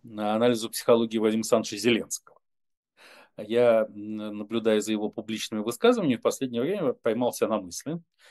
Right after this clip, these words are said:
и проверил эту мысль, и убедился в том, что она не так, э, далека от истины,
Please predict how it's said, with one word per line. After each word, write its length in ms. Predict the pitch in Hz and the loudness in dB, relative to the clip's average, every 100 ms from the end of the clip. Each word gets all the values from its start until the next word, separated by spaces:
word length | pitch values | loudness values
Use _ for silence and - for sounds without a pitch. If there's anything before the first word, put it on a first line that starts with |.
| - | -4
и 60 | 170 | 4
проверил 560 | 170 160 143 113 113 | 8 10 8 6 0
эту 160 | 120 123 | -2 -2
мысль, 360 | 135 - 165 - - | -2 -4 -10 -14 -2
и 100 | 131 | 2
убедился 400 | 123 123 139 - | 2 4 2 2
в 40 | |
том, 140 | 123 113 | -2 2
что 140 | 113 | 0
она 140 | 110 | 0
не 120 | 113 107 | -4 4
так, 320 | 104 - _ _ _ _ _ _ _ _ _ | 4 2 _ _ _ _ _ _ _ _ _
э, 280 | 117 101 98 | -10 -6 -6
далека 400 | 92 120 117 123 | -2 0 4 6
от 120 | 110 98 | 6 2
истины, 460 | - - 135 214 | -10 -8 -6 -6